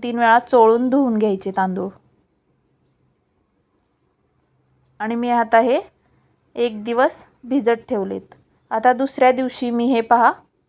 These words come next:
थोडंसं असं हलका हात फिरवून त्यातलं हे पाणी काढून घेणार आहे. मी ज्या दिवशी, ज्या टायमिंगला भिजत घातलेले, त्याच दिवशी, दुसऱ्या दिवशी हे पहा, मी दीड वाजता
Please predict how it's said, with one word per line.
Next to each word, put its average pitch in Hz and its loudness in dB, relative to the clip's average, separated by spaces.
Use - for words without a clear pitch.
थोडंसं 247 2
असं 254 2
हलका 254 0
हात 233 4
फिरवून 247 0
त्यातलं 233 -2
हे 262 6
पाणी 233 2
काढून 233 2
घेणार 240 2
आहे. 269 0
मी 240 -6
ज्या 277 4
दिवशी, 302 -4
ज्या 269 4
टायमिंगला 269 2
भिजत 254 0
घातलेले, 240 2
त्याच 269 2
दिवशी, 269 -4
दुसऱ्या 254 0
दिवशी 254 -4
हे 262 4
पहा, 240 4
मी 226 -8
दीड 254 -2
वाजता 247 4